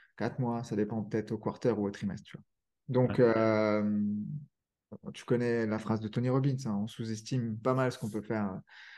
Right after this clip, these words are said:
Speaker 1: On surestime ce qu'on peut faire en un an, on sous-estime ce qu'on peut faire en dix ans. Donc, euh, la vision à long terme, euh, à une année, à, à cinq ans, et puis à peut-être à une, à l'échelle d'une vie, ou à dix ans, on, on choisit, quoi.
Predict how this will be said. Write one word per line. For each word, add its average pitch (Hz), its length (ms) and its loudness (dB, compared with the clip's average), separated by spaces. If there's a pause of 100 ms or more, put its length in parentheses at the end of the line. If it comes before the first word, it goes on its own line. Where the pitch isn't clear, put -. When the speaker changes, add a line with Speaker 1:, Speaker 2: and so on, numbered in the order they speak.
(260)
Speaker 1:
On 123 160 -2
surestime 170 480 8
ce - 40 0
qu'on 147 100 6
peut 131 100 4
faire 135 140 4
en 123 100 4
un 135 120 4
an, 160 100 4
on - 20 2
sous-estime 147 460 0
ce - 60 -6
qu'on 113 100 -6
peut 104 100 -4
faire 110 180 0
en 98 120 0
dix 107 260 -4
ans. 139 200 2
Donc, 110 220 0
euh, 95 240 -2 (500)
la 110 360 2
vision 123 340 2
à 120 80 6
long 113 160 0
terme, 117 420 2
euh, 98 220 0 (380)
à 120 160 0
une 131 160 6
année, 127 460 4
à, 104 400 -2
à 95 240 -4
cinq 110 340 -2
ans, 127 240 2
et 113 80 0
puis 107 260 -6
à 98 60 0
peut-être 110 260 -2
à 101 80 2
une, 104 160 2
à 98 140 -2
l'échelle 107 280 -4
d'une 110 200 -2
vie, 127 260 -4 (460)
ou 110 80 2
à 104 60 4
dix 110 220 -2
ans, 131 260 2
on, 98 200 -8
on 104 40 -12
choisit, 113 380 -4
quoi. 104 240 -4